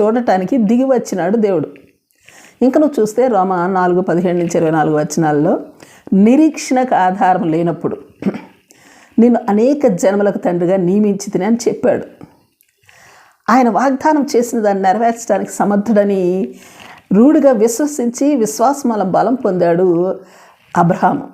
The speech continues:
అది అతనికి నీతిగా ఎంచబడింది. అది అతనికి ఎంచబడినని అతని నిమిత్తము మాత్రమే కాదు, కానీ మన ప్రభువైన యేసు, యేసును మృతుల్లో నుండి లేపిన వారి యందు విశ్వాసం ఉంచిన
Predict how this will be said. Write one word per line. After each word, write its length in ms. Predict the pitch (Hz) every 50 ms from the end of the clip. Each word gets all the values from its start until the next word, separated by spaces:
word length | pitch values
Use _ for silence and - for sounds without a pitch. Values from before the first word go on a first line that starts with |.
| - -
అది 140 | 214 214
అతనికి 280 | 226 208 214 190 170 170
నీతిగా 340 | 175 185 196 185 175 185 196
ఎంచబడింది. 640 | 175 160 - - 156 151 147 147 120 139 - - - - _ _ _ _ _ _ _ _ - - - _ _ - -
అది 240 | 233 247 302 302 294 -
అతనికి 420 | 214 220 226 - 277 302 294 - 294
ఎంచబడినని 720 | - 233 240 247 247 - 254 262 254 254 240 240 233 247 247
అతని 300 | 226 233 233 240 233 233
నిమిత్తము 920 | 226 233 247 247 247 247 - - - 226 226 220 214 220 226 240 247 233 202
మాత్రమే 580 | 185 196 226 - - - - - 247 247 233
కాదు, 300 | 226 - - - 254 254
కానీ 460 | 254 214 170 165 160 156 175 190 202 - - - - - - - -
మన 200 | 185 196 233 320
ప్రభువైన 400 | 330 - - 269 254 262 262 247
యేసు, 380 | 233 214 226 240 233 - - - - - -
యేసును 380 | 220 220 247 240 - 247 196 185
మృతుల్లో 520 | 185 196 214 214 262 247 254 247 254 262
నుండి 240 | 254 254 240 233 233
లేపిన 380 | 220 226 220 220 220 220 214
వారి 240 | 208 208 202 202 202
యందు 180 | 208 196 190 190
విశ్వాసం 540 | 185 185 190 - 202 180 185 190 - - -
ఉంచిన 320 | - - - 185 170 156